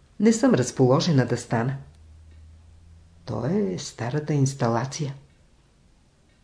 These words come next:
Кой е крив? Ако някой човек е болен, кой е виновен?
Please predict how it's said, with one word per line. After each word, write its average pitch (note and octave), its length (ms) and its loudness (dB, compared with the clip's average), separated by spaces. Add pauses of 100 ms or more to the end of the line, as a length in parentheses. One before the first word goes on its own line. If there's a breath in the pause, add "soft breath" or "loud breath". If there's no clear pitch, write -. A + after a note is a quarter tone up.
(140)
Кой C3+ 240 4
е F#3+ 100 2
крив? - 400 2 (1600 soft breath)
Ако D3 220 2
някой C#3+ 320 2
човек C#3 320 0
е C3+ 100 2
болен, C3+ 480 2 (200)
кой C3 260 2
е D3+ 60 4
виновен? C3 560 0